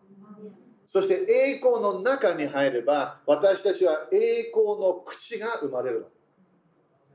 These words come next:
私の言葉が主の言葉になる。私の宣言が主の宣言になる。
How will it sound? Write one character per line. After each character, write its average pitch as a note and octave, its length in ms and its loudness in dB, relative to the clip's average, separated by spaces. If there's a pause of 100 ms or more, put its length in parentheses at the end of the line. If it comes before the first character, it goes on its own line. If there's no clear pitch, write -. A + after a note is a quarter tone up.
(1160)
私 B3+ 480 0
の A#3 280 0
言 C#4 280 0
葉 B2+ 160 -2
が D#3 140 -2
主 - 240 -4
の F#3 140 0
言 D3 100 2 (100)
葉 D3 100 2
に A#2+ 80 -8
な G#2 100 -12
る。 - 60 -20 (1120)
私 A3+ 460 4
の A3 420 0
宣 B3 480 -2
言 G#3+ 240 2
が C3+ 100 -2
主 - 220 -6
の F#3 100 2
宣 D#3 260 -2
言 D3+ 120 -6
に C#3+ 80 -8
な A2 100 -8
る。 - 140 -14